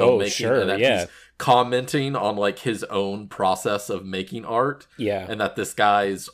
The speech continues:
Speaker 2: art is killing people, and
Speaker 1: He
Speaker 2: that he is
Speaker 1: yeah.
Speaker 2: obsessive about it.
Speaker 1: Right. He's done, he's done something similar like that with, with The Game before, right? About, like, kind of just weird meta-ness of, like, you know, it's about filmmaking, it's about the weird,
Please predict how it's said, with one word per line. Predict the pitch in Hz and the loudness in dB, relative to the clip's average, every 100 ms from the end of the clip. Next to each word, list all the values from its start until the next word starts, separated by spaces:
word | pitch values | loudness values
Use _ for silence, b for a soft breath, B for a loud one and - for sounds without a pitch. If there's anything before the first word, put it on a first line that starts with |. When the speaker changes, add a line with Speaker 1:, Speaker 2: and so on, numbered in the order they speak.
| 127 | 4
Speaker 2:
art | 127 107 - | 4 4 -2
is | 117 107 95 | -6 -4 -4
killing | - 196 104 82 | 0 0 0 -6
people, | 98 - - - | -12 -8 -6 -4
and | 170 | 0
Speaker 1:
He | |
Speaker 2:
that | 240 302 | 0 0
he | 104 95 | -6 -8
is | 92 90 - | -8 -10 -8
Speaker 1:
yeah. | 180 151 156 - | 0 0 0 -4
Speaker 2:
obsessive | - 131 - - 165 165 117 101 | 0 0 0 4 4 4 0 0
about | 90 90 82 | -2 -2 -4
it. | - 98 - _ _ | -8 -12 -16 _ _
Speaker 1:
Right. | - 120 143 120 _ _ b b b | -6 -2 0 -2 _ _ b b b
He's | 151 180 | -4 -2
done, | 294 262 190 | 2 2 0
he's | 185 - | -2 -2
done | 294 | -2
something | 262 175 127 | -2 0 0
similar | 139 120 | 0 0
like | 110 | 0
that | 110 107 110 | 0 -2 -2
with, | 107 | -6
with | 120 113 - | -4 -4 -6
The | |
Game | 101 104 120 113 95 | -2 2 2 2 -2
before, | 90 - 95 87 92 - - | -8 -8 -6 -4 -6 -8 -8
right? | 101 92 101 120 | -4 -2 -2 -4
About, | 101 98 | -4 -4
like, | 98 92 - - | -4 -6 -8 -12
kind | - 98 | -8 -6
of | 95 | -8
just | 90 95 107 | -8 -10 -6
weird | 101 95 90 | -4 -4 -6
meta-ness | 92 95 92 92 - | -8 -8 -8 -6 -6
of, | 87 | -6
like, | 92 87 85 - _ _ _ _ _ _ 254 - 131 | -8 -10 -10 -18 _ _ _ _ _ _ -20 -20 -16
you | 110 95 | -8 -6
know, | 87 87 | -6 -6
it's | 110 - | -8 -6
about | 101 95 90 - | -4 -4 -6 -6
filmmaking, | - 92 98 98 92 | -8 -6 -8 -8 -10
it's | 90 92 | -12 -10
about | 95 92 - | -8 -8 -8
the | |
weird, | 92 95 90 90 87 | -8 -6 -6 -6 -10